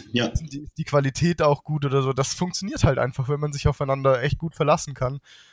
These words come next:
Speaker 2: Und ich denk mal, das war schon auch ein Vorteil, dass wir vier uns davor kannten und das schon so ein bisschen gemacht hatten.
Speaker 1: Mhm.
Speaker 2: Und Danny wurde dann halt sehr gut in die Gruppe integriert und aufgenommen. Hauptsächlich im Songwriting am Anfang und dann im Social Media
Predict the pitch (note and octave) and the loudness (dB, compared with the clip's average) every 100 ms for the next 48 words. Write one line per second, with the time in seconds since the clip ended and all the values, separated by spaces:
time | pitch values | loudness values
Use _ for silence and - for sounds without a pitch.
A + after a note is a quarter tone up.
0 | _ _ - C#3+ C3 _ _ _ _ _ | _ _ -6 -6 -6 _ _ _ _ _
1 | D3+ D3 - D#3 E3+ E3+ D#3 D3 D3+ - | -6 -4 4 4 6 6 6 6 4 8
2 | D3+ - E3+ D#3+ D3+ - D#3 D#3+ D#3 B2+ | 8 8 6 4 4 4 6 8 6 4
3 | A#2+ A#2 - C3 C3+ - - D3 C3+ C3 | 4 0 0 -2 -2 -2 0 0 0 0
4 | - B2+ C3 - D3 C#3+ - C#3 B2 - | -2 0 0 4 2 2 -6 -2 0 0
5 | C#3 C3+ C3+ C3+ - C#3 C#3+ C#3+ D3+ - | -4 -4 -4 -4 -4 -4 2 2 2 2
6 | C#3 - C3 A#2 E2+ - - - _ - | 0 0 -2 0 0 -4 -16 -20 _ -8
7 | D3+ C#3 C#3 D3 D#3 D3+ D#3 D3+ D3+ E3 | -6 2 4 4 4 4 6 6 8 6
8 | C#3+ D3 D3 E3 D3 C#3+ - D3+ D#3 D3 | 6 2 4 0 0 -4 -2 -2 -2 -2
9 | C#3 - D#3+ D3+ A#2+ C#3+ - E3+ D#3+ E3 | -6 -2 -4 -2 0 0 0 -2 -2 -2
10 | E3+ _ _ _ _ _ - D#3 D3+ D#3+ | -6 _ _ _ _ _ 4 4 6 6
11 | D#3 D#3+ D3+ - D3 D#3 - D#3 E3+ F3 | 6 4 0 -2 -4 -4 2 2 4 4
12 | E3+ F#3 E3+ D#3+ E3 E3+ F3 D#3+ C#3+ C3+ | 4 2 2 2 0 0 0 0 0 0
13 | C3+ C#3 D3+ C#3+ D#3 D3+ D3+ E3 D#3 D#3+ | -2 -2 0 0 -2 -4 -4 0 2 2